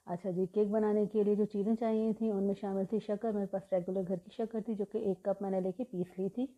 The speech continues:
साथ ही ये ले लिया मैदा दो cup और अंडे लेंगे,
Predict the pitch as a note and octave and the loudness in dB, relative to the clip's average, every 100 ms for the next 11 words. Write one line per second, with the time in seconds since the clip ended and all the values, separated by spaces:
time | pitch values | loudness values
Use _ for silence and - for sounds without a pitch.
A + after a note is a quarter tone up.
0 | _ _ _ _ _ _ G#3 F#3+ - G#3 | _ _ _ _ _ _ -2 -2 -2 0
1 | G3+ G3 F#3+ F#3+ F#3+ F3+ E3+ C4+ C4+ A3 | 2 2 2 2 2 2 0 0 0 -2
2 | A3+ C#4+ - _ _ _ _ _ _ _ | 0 -6 -6 _ _ _ _ _ _ _
3 | _ _ _ _ _ - E3 D#3+ D#3 D#3+ | _ _ _ _ _ -6 -2 -2 -2 -4
4 | - F#3 G3 A3+ A#3 A3 A3+ | -4 2 4 6 4 6 4